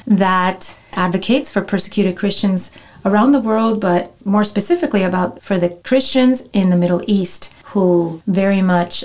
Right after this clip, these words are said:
uh, under attack and persecution. He will tell us all about Nazarene dot org, and we've asked him to come talk to us today because it's the twentieth anniversary of the beginning of the Iraq War. But first,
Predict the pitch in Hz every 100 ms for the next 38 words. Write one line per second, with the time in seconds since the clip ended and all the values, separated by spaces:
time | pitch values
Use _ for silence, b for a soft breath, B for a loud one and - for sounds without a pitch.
0 | 175 160 160 170 165 170 185 - 180 175
1 | 226 233 208 196 180 175 - 175 - 175
2 | 165 - - - - 208 202 196 190 185
3 | - - 180 175 180 180 180 - 202 214
4 | 311 262 180 180 180 170 170 165 165 165
5 | 220 247 240 - 190 185 180 - 180 165
6 | 165 165 165 160 - 165 160 - 175 160
7 | 160 - B B - 262 254 214 208 190
8 | 175 233 - 196 170 175 277 - 208 -
9 | 175 165 160 180 175 - - 175 - 190
10 | 214 214 214 208 208 254 - 196 180 190
11 | 208 - 196 175 185 175 240 285 226 196
12 | 180 175 - 170 170 170 - 165 165 170
13 | - - 196 - - 208 262 - -